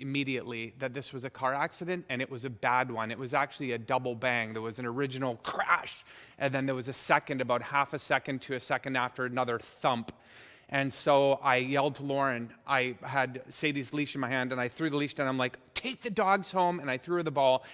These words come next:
and I started running. And so I ran down eighty-seven A, I turned down an alley towards eighty-eighth, turned right onto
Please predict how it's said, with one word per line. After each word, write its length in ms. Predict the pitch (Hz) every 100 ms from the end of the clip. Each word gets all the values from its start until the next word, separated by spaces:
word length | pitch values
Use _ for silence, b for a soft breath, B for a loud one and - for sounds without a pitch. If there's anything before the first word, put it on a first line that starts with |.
| B
and 120 | 151
I 120 | 147
started 420 | 139 - 139 135
running. 340 | 123 123 117 95 - B B B B
And 160 | 147 135
so 120 | 147
I 60 |
ran 280 | 135 160 165
down 240 | 156 147 151
eighty-seven 520 | 160 151 - 147 139
A, 280 | 139 135 131
I 80 | 123
turned 300 | 127 - 170
down 240 | 151 139 135
an 100 | 127
alley 320 | 143 151 151
towards 400 | 147 143 139 131
eighty-eighth, 560 | 139 127 127 127 - -
turned 320 | - 156 143
right 280 | 139 156 175
onto 280 | 147 139 131